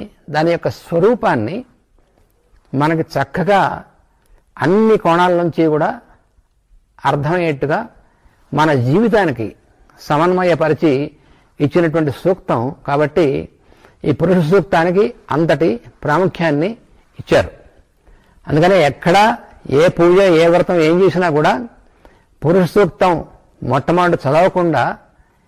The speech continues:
ఈ పురుష సూక్త మంత్రాలు లేకుండా ఎక్కడ ఏ రకమైనటువంటి ప్రక్రియ కూడా ఉండడానికి అవకాశం లేదు. ఎందుకంటే అన్నిటికీ మూలమైనటువంటిది,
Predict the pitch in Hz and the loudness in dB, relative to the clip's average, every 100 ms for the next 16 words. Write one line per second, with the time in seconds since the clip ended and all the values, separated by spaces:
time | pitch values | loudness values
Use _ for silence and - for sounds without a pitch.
0 | _ _ _ 147 135 165 143 196 175 175 | _ _ _ -6 -2 -2 -2 -2 -2 0
1 | 160 156 170 147 123 175 202 180 143 156 | 0 2 2 2 2 0 0 0 -2 -4
2 | 190 _ _ _ _ _ _ _ _ - | -12 _ _ _ _ _ _ _ _ -6
3 | 139 - 190 180 156 180 185 185 180 165 | -4 0 2 4 4 2 0 -2 -2 -2
4 | 170 156 175 226 - - _ _ _ _ | -2 0 0 -2 -6 -20 _ _ _ _
5 | _ _ _ _ - 170 - 202 190 175 | _ _ _ _ -2 -2 2 2 4 4
6 | 175 143 147 - _ _ - 151 165 165 | 2 0 -4 -10 _ _ -4 0 0 0
7 | 135 143 151 139 113 82 - _ _ _ | 0 0 -2 -2 -4 -6 -14 _ _ _
8 | _ _ _ - 147 185 170 165 196 208 | _ _ _ -6 0 2 2 4 4 4
9 | 220 175 180 214 214 202 - 110 80 | 4 4 4 4 2 0 -2 -4 -6